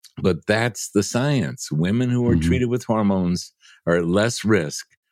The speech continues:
Speaker 1: for breast cancer, heart attack, and stroke than women who are not treated.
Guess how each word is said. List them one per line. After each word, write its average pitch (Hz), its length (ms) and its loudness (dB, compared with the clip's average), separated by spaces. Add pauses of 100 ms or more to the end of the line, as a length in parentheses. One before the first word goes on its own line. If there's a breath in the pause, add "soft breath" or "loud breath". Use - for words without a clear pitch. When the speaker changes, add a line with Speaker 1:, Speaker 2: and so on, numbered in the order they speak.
(140)
Speaker 1:
for - 120 0
breast 92 320 0
cancer, 107 400 -2
heart 98 180 0
attack, 92 300 -4
and 90 120 -2
stroke 85 400 -2
than 80 160 0
women 90 240 0
who 82 140 0
are 85 80 0
not 87 280 0
treated. - 320 -6